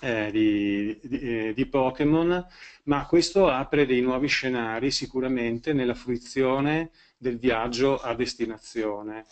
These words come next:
ma, eh, ma anche nuovi spazi di business, nuovi modelli di business che forse potrebbero superare quello che noi abbiamo conosciuto oggi essere le ota, ovvero le online travel agency,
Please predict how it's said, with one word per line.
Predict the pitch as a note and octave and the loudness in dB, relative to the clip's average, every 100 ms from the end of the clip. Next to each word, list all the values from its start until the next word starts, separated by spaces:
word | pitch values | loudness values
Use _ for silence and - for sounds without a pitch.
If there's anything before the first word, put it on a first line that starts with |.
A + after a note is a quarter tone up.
| - - _ | -20 -20 _
ma, | C3+ D3 D3 D3 - | 0 2 2 0 -4
eh, | C3+ B2 B2 B2 | -2 0 0 0
ma | C#3 C3+ | 0 2
anche | D#3 D#3 F3 | 2 2 4
nuovi | C#3 C3 D3 | 4 4 2
spazi | C#3+ - C3 - C#3+ | -2 -4 -6 -4 -4
di | A#2+ | -4
business, | A2 A2 G#2+ A#2 B2+ - C3+ | -2 -2 -2 -2 -2 0 2
nuovi | B2 D3+ E3 C#3+ | 4 4 6 6
modelli | C3 D3+ D3 | 6 4 4
di | C3 | 2
business | B2+ C#3+ C#3+ D#3+ D#3+ - E3 E3 - - _ | 2 2 4 2 0 0 -2 -4 -12 -20 _
che | - D#3+ | -2 -2
forse | - D#3+ E3+ - E3+ | 2 4 4 2 0
potrebbero | D#3 E3 D#3+ D3 | 2 2 2 0
superare | - C#3+ D#3+ D#3 B2+ B2+ C3 C#3+ | -2 -2 0 2 2 2 2 2
quello | D#3+ D#3+ D#3 | 6 6 6
che | C#3+ | 4
noi | C3+ D#3 | 2 2
abbiamo | C#3+ C#3 C3+ | 2 2 2
conosciuto | C#3 C3+ B2 - D3 - | 2 0 0 -2 -2 0
oggi | C#3+ A2+ A2+ A#2 C3 | 2 2 0 2 2
essere | A2 - - A#2 A#2+ A2+ _ _ _ _ - | 2 -2 -4 0 0 -2 _ _ _ _ -4
le | B2+ B2+ | 2 4
ota, | A#2+ A2+ - B2 C3 C#3+ - | 4 0 0 -2 0 -4 -8
ovvero | A2 B2 A#2+ | -6 -2 0
le | A#2 | 0
online | A#2 A#2+ A#2+ A#2+ A#2+ A#2+ A2+ - | 0 0 2 2 0 -2 -4 -6
travel | B2 A#2 A#2+ | -4 -2 0
agency, | A2 A2 A#2+ A#2+ B2+ A#2+ A#2 | 0 0 -2 -4 0 2 0